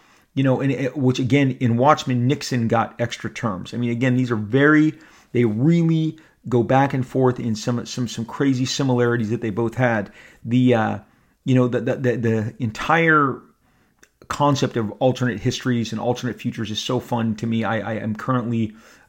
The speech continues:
uh, just lapping up every frame of For All Mankind, a killer show that I cannot recommend more highly on Apple Television, by Ronald D. Moore, who brought us those amazing,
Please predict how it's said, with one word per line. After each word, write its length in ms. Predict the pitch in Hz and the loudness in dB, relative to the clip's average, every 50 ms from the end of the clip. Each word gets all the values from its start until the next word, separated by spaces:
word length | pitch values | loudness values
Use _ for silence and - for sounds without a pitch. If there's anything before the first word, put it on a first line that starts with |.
| _ | _
uh, 100 | - 110 | -8 -8
just 360 | 117 107 - 123 123 - - - _ _ _ _ - - - 151 160 170 160 151 127 - - - | -8 -4 -4 -4 -4 -4 -6 -12 _ _ _ _ -20 -20 -20 -20 -20 -14 -12 -10 -10 -10 -10 -10
lapping 640 | 135 110 120 135 135 131 135 131 - 131 127 127 113 | -6 -2 2 2 4 4 2 0 0 0 0 0 0
up 260 | - 131 120 - - - - | 0 -2 -2 -2 -2 -6 -6
every 280 | 131 117 107 127 123 | -4 -2 0 0 0
frame 460 | 117 - - 123 120 117 117 117 113 | 0 -2 -6 -4 -4 -2 -2 -2 -2
of 220 | 104 117 120 117 113 | -2 -2 -4 -4 -4
For 260 | - - 127 123 123 | -4 -2 0 4 4
All 140 | 120 120 120 | 4 4 2
Mankind, 720 | 120 117 113 113 110 - - 135 135 135 131 131 131 - - | 0 -2 -2 -4 -6 -4 -4 -2 0 0 0 0 -2 -2 -4
a 200 | 123 110 104 101 - - | -6 -8 -10 -10 -12 -16
killer 680 | - - - - 170 170 160 147 127 113 104 107 - - - - _ _ | -20 -20 -4 4 6 6 6 6 6 4 2 -2 -8 -16 -20 -20 _ _
show 320 | - - - 147 131 131 | -10 -2 2 2 4 4
that 120 | 123 117 | 4 4
I 80 | 104 104 | 2 0
cannot 440 | - - 143 139 127 123 113 - - _ - | 0 -2 -2 -2 0 -2 -4 -6 -10 _ -2
recommend 560 | 123 127 123 131 123 120 117 117 110 - - | 0 0 2 2 0 2 2 0 -2 -4 -2
more 380 | 127 123 120 127 123 117 - - _ _ | -2 2 4 4 4 2 0 -8 _ _
highly 400 | _ - - 143 143 143 143 139 | _ -2 0 0 2 2 2 2
on 120 | 127 123 127 | 2 4 4
Apple 220 | 123 120 117 117 | 2 2 0 -2
Television, 480 | - - 143 143 143 139 139 123 139 131 | -2 0 0 0 2 0 0 -2 0 0
by 100 | 117 113 | 0 0
Ronald 440 | 107 113 131 131 127 127 120 107 104 | 2 2 0 2 2 0 0 -2 -2
D. 160 | 110 123 120 | -2 0 0
Moore, 400 | 110 113 135 147 151 151 135 - - - - _ | 0 2 2 2 2 0 0 -4 -10 -20 -20 _
who 140 | - - 127 | -4 -4 -2
brought 280 | 104 113 123 123 123 127 | 2 4 4 6 6 4
us 160 | 117 - - | 2 0 -4
those 220 | 127 120 117 117 - | -4 -4 -4 -6 -6
amazing, 840 | - 113 104 110 117 127 135 139 131 131 131 127 131 131 127 131 | -6 -4 -2 0 0 2 2 2 2 2 2 2 2 0 0 -4